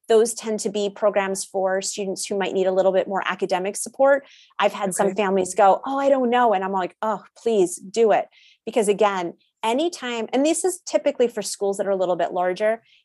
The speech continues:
Speaker 1: anytime you can get an opportunity to take a large university, whether it's, you know, Maryland had thirty thousand, Michigan has
Speaker 2: Mm-hmm.
Speaker 1: thirty-six thousand at the time,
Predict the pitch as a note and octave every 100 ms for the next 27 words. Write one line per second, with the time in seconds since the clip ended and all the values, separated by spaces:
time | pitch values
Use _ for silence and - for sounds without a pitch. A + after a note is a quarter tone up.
0 | _ C4 D#4 F#4 - A#3 G#3 G3 G3+ A#3+
1 | A#3+ A3+ G#3+ G#3 F#3+ F#3+ F#3 G3 F3+ F3
2 | - - G3+ F#3 F3+ F3+ F#3+ A3+ G#3 G#3+
3 | G3+ F3 F3 - - G1+ G3 F#3+ G3 F#3+
4 | - - E3 E3+ G3 B3 C4 B3 A3+ -
5 | A3+ A3+ A#3 A#3 G#3+ G#3 G3+ G3+ G3+ B3
6 | B3 B3 A3+ G#3+ F3 A3+ G#3+ - - A3+
7 | - G#3+ G#3 G#3 G3 G3 G3+ -